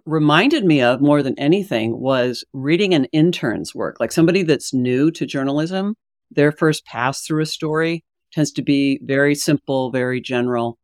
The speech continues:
So, you know, I have hopes that it's gonna get better. Obviously, that's what machine learning is all about. It's getting better and better and more specific. So already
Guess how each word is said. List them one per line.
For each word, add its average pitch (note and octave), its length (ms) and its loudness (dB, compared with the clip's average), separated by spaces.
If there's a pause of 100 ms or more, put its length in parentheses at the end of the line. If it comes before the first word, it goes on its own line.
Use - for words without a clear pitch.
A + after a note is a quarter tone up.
(220)
So, C3+ 640 2 (160)
you B4 80 -6
know, E4 100 6
I F4+ 120 6
have D#4 220 2
hopes B3+ 320 -2
that C#3 120 2
it's C#3+ 160 -2
gonna C3+ 200 0
get A#2 200 -4
better. D3+ 400 2
Obviously, D3+ 540 0
that's B2 280 -6
what C#3+ 180 -4 (180)
machine C#3+ 360 0
learning C3+ 320 0
is A#2 120 -4
all A#2+ 220 0
about. C3 500 0
It's E2+ 140 -12
getting A#2 200 -6
better A#2+ 300 -2
and A2 100 -6
better A2+ 240 -6
and A2 100 -8
more A2 160 -10
specific. - 600 -10 (400)
So E3+ 320 4
already D#3 720 4